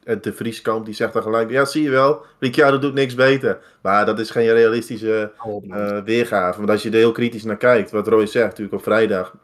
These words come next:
Speaker 1: track limits, waardoor hij op zondag achteraan begint. Maar op zaterdag,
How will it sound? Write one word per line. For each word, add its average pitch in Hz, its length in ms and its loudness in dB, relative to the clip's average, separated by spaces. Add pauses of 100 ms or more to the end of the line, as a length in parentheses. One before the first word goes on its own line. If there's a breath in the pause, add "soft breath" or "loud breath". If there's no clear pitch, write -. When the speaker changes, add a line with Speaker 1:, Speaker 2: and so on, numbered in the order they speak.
Speaker 1:
track 120 240 -2
limits, 98 520 -8 (200)
waardoor 101 180 0
hij 104 100 0
op 101 60 -6
zondag 120 260 -2
achteraan 110 360 2
begint. 95 180 -6
Maar 104 100 -4
op - 60 -8
zaterdag, 117 560 0